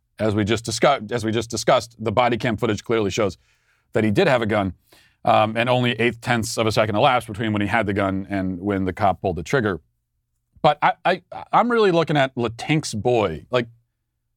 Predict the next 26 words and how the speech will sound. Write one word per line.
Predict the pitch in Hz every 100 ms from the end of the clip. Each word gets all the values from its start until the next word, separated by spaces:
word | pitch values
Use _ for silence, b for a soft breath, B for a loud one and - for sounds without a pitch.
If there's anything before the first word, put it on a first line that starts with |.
| _ _ _ _ -
are | 151
you, | 202 233 -
are | 175
you | 254
really | 302 269 254 226
doing | 185 180
that | 175 165 - -
i-, | 147
at | 135 135
a |
time | 131 143 143
like | 135
this? | 123 120 117 - _ _ _ _ _ _ _ _ _ _ _ _ _ _
This | 151 170
boy | - 175 185
has | 156
died. | 110 110 113 135 151 143 _ _ _ _ _ _ _ _ _ -
Can, | 160 -
can, | - 165 165
can | 180
we | 220
take | 254 254
a | 180
break | 104 113 143
from | - 160
that? | 165 170 165